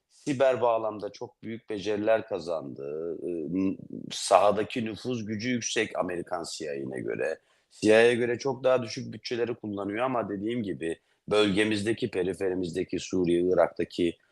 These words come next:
nüfuzumuz güçlü. Onu da kullanabiliyoruz. Terörle mücadele eden bir ülkeyiz. Keşke artık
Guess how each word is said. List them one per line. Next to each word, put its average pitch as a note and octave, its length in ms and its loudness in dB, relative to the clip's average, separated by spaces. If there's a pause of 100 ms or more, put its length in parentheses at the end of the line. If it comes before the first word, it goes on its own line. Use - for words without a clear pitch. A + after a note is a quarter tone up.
(240)
nüfuzumuz F#2 720 2
güçlü. D2 420 0
Onu G2 280 4
da F2+ 80 8
kullanabiliyoruz. F2 880 0
Terörle B2 340 8
mücadele A#2 520 4
eden A#2 300 4
bir G#2 60 0
ülkeyiz. E2 380 -6
Keşke A2+ 380 0
artık G2 300 0